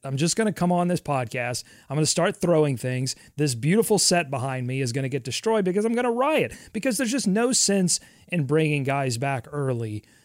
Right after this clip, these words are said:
you know, because of other injuries when your season,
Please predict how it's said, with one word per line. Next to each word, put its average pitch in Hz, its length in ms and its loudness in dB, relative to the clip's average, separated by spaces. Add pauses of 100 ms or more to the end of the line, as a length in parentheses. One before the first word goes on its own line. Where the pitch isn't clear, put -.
(120)
you 131 100 -6
know, 123 80 -4
because 131 380 -2
of 131 100 -2
other 135 280 -2
injuries 117 580 -4
when 131 140 -4
your 131 120 -2
season, 127 560 0